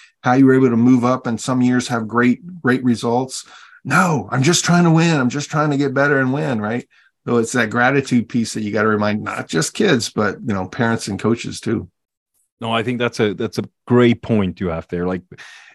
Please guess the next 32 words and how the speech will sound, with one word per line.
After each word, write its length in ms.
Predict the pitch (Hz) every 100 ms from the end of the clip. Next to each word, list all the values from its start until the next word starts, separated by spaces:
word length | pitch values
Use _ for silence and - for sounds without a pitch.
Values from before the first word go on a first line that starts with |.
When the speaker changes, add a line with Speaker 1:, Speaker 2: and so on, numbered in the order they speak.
| -
Speaker 2:
it, 200 | 127 -
it 160 | 139
is, 300 | 139 147 113
like, 200 | 107 92
you 60 | 117
know, 80 | 117
the 100 | 95
whole 260 | 110 123 -
journey, 460 | - 131 127 107
if 160 | 90 -
you 80 | 107
look 220 | 113 -
back 320 | 104 110 -
and 100 | 98
I, 220 | 98 120 -
and 260 | 113 117
you 60 | 110
mentioned 380 | 120 131 117 95
gratitude. 560 | 104 101 110 - 82
As 160 | 90 95
a 60 | 98
parent, 400 | - 131 117 95
you 80 |
have 140 | 107 110
to 80 | 107
be 180 | 101 90 - _ _
grateful 560 | - 123 160 - 95 82
for 160 | -
the 60 | 95
moments 440 | 101 117 123 -
you 60 | 104
were 240 | 95 90